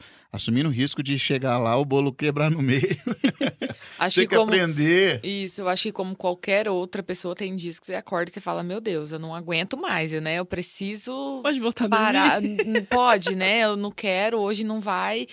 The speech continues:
Speaker 2: eu quero parar, isso não vai dar certo, esse mês não tá legal", porque não é sempre que tá bom. É,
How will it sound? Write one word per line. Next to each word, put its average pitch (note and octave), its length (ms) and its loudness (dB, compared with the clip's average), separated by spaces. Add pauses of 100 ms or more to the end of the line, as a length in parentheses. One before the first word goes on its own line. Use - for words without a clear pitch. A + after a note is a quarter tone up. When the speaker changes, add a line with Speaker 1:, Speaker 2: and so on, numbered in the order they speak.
(280)
Speaker 2:
eu F3+ 100 -6
quero F#3+ 200 -2
parar, F#3 680 0
isso G#3+ 180 -6
não G#3 100 -4
vai G3 140 -2
dar F#3 120 -6
certo, G3 600 -4
esse G#3 200 -6
mês G3+ 220 -6
não G3+ 140 -10
tá G#3 240 -2
legal", F#3+ 380 0
porque F#3+ 280 -6
não D#3+ 140 -6
é - 80 -8
sempre G3 480 -6
que F3 120 -14
tá F3 140 -8
bom. F3 440 -2 (560)
É, D3 220 -14